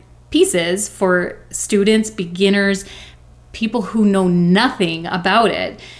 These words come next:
to begin to learn from building block step one. <laughs> It is such a difficult task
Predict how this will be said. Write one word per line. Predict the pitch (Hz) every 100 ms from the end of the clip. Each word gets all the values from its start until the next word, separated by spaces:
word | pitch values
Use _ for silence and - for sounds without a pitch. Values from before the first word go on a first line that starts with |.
| - -
to | - 233
begin | 208 214 175 202 233 240
to | 208
learn | 208 190 220 202 180
from | - 185 175 175 - 185
building | 208 208 214 196 175 - -
block | - 185 190 190 -
step | - 214 208 -
one. | 175 214 196 202 247
<laughs> | - 285 294 311 320 - - - - - -
It | 311 330 330
is | 285 269 262 -
such | - - - - 285 294 - - - - - -
a | 233
difficult | 196 175 220 214 240 240 - 262 -
task | - - 202 170 175 -